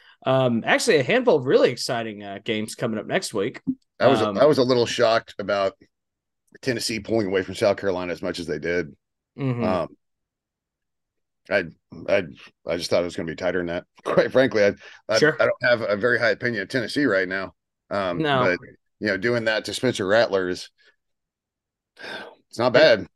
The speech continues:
Speaker 1: No, it's pretty impressive, all things
Speaker 2: No, you got the
Speaker 1: considered.
Speaker 2: Red River Shootout this
Speaker 1: Yeah.
Speaker 2: weekend. You got us and Bama. You know,
Speaker 1: Yep.
Speaker 2: um, you know, you want, well, hell, if you wanna see if Missouri's for real,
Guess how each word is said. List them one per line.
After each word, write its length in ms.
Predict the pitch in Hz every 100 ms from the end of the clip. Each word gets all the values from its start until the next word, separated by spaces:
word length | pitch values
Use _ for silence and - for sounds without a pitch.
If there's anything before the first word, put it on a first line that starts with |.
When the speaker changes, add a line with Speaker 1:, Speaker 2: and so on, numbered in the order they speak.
| _
Speaker 1:
No, 180 | - 214
it's 180 | 226 -
pretty 180 | - 156
impressive, 400 | 147 175 185 117 - -
all 160 | 117 120
things 180 | 131
Speaker 2:
No, 60 | 135
you 80 | 135
got 120 | 156
the 60 | 147
Speaker 1:
considered. 60 |
Speaker 2:
Red 140 | 135 143
River 220 | 156 131
Shootout 540 | 131 147 147 147 143 120 _ _ _ _ -
this 120 | 127
Speaker 1:
Yeah. 260 | 127 147
Speaker 2:
weekend. 180 | 135 135
You 160 | 120 123
got 180 | 117 -
us 260 | 135 135
and 180 | 104 95
Bama. 500 | 123 131 131 120 113 - _
You 120 | -
know, 240 | 95 113 -
Speaker 1:
Yep. 20 |
Speaker 2:
um, 360 | 92 92 85 87 _ _ _ _
you 80 | -
know, 80 | 117
you 200 | 117 131
want, 280 | 147 123 117
well, 160 | 117 127
hell, 180 | 147 139
if 60 |
you 100 | 113
wanna 140 | 131 123
see 160 | 139
if 80 | 117
Missouri's 340 | 113 120 135
for 120 | 127 123
real, 280 | 156 127